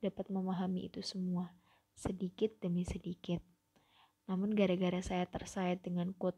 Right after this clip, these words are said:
di atas, saya menahan diri untuk tidak mendalami C I O, Facebook Ads, riset, optimasi, dan hal-hal teknis lainnya di dunia online.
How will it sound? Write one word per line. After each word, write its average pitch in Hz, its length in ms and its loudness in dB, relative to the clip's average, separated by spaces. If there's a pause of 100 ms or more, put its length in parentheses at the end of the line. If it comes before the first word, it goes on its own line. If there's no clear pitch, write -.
di 196 160 -6
atas, 190 640 0 (400)
saya 226 160 2
menahan 220 480 2
diri 196 240 4
untuk - 320 -2
tidak 185 320 2
mendalami 185 480 0
C - 160 -4
I 190 320 0
O, 190 320 0 (400)
Facebook 214 480 -2
Ads, 190 400 -2
riset, 208 560 0
optimasi, 208 640 -2
dan 185 240 0
hal-hal 196 480 2
teknis - 400 -4
lainnya 180 480 2
di 208 80 6
dunia 170 400 0
online. 170 480 0